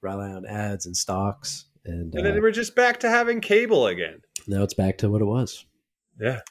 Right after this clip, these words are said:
Speaker 1: And that's, that's, that's cap-, that's ca-, that's capitalism.
Speaker 2: It always comes back to the money. You know what?
Speaker 1: Yeah.
Speaker 2: Yeah.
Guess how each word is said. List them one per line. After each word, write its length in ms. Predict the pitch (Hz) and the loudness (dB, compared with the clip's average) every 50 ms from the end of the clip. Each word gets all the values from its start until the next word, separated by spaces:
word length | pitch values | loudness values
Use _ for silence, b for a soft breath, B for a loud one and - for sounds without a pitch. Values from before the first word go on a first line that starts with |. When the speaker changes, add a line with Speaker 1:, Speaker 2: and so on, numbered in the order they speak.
| _ _ - | _ _ -8
Speaker 1:
And 100 | - 95 | -4 -4
that's, 300 | 98 - - - - - | -4 -4 -4 -6 -8 -6
that's, 360 | - 98 - - - - _ _ _ | -4 -4 -4 -4 -4 -6 _ _ _
that's 180 | - 95 90 - | -6 -6 -6 -4
cap-, 300 | - 104 104 110 - - | -2 -4 -4 -4 -4 -6
that's 180 | 87 85 - - | -6 -6 -6 -6
ca-, 140 | - 92 85 | -8 -8 -6
that's 220 | 85 87 - - | -6 -6 -6 -6
capitalism. 560 | - - 101 101 - 90 85 87 85 82 78 - _ _ _ _ _ _ _ _ _ _ _ _ _ _ _ | -6 -6 -6 -6 -6 -6 -8 -8 -10 -12 -14 -18 _ _ _ _ _ _ _ _ _ _ _ _ _ _ _
Speaker 2:
It 100 | - 107 | 0 2
always 320 | 107 110 117 127 131 123 - | 4 4 6 4 4 2 0
comes 280 | - 131 123 120 117 | 0 0 0 0 -2
back 320 | 104 104 104 104 110 107 - | -2 -2 0 2 2 0 -2
to 80 | 113 | -4
the 80 | 110 107 | -8 -6
money. 340 | 107 104 95 92 90 90 90 | -4 -4 -4 -4 -4 -4 -4
You 180 | 101 117 123 | -2 0 2
know 80 | 135 147 | 4 4
what? 300 | 147 156 151 - - - _ - - | 4 2 0 -2 -8 -14 _ -14 -10
Speaker 1:
Yeah. 100 | 95 95 104 B B B B B B B B _ _ | -8 -8 -8 B B B B B B B B _ _
Speaker 2:
Yeah. 240 | - 107 95 87 82 | -12 -8 -8 -8 -8